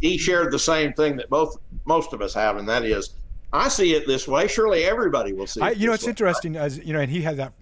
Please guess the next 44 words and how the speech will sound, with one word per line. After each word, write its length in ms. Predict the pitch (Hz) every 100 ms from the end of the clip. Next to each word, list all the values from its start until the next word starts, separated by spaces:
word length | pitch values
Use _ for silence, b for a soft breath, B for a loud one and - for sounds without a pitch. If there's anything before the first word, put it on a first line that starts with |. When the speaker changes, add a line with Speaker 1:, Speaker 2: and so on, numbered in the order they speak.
| -
Speaker 2:
his 160 | 143
good 200 | - 147
buddy 220 | 131 135 120
Zwingli. 440 | 110 143 202 135
He 80 | 131
and 100 | 143
him 80 | 139
had, 360 | 127 143 139 -
almost 320 | 135 139 -
immediately 300 | 156 202 131
had 120 | 127
a 40 |
falling 340 | 107 139 131 123
out 160 | 123
about 180 | 113 113
Scripture. 420 | - 135 - 120 - B B B B
<clears throat> 220 | 214 233
We 100 | 190 190
don't 140 | 208
need 100 | 190
to 60 | 170
be 120 | 165
our 140 | 156
own 140 | 151 147
pope. 300 | 156 135 -
We 80 | 127
need 100 | 139
to 60 | 135
have 120 | 127
a 40 |
teaching 340 | - 143 - 127
authority. 460 | - 127 123 123 - B B
Highly 280 | - 175 175
recommend 520 | 165 160 143 143 143
that 180 | 131 127
you. 240 | 131 131 127
Uh, 180 | 120 113 b b b b b -
Jesus 280 | - 170 147
said, 140 | - 143
"I 100 | 139
will 80 | 127
build 220 | 139 131
a 20 |
church," 540 | - 147 120 - -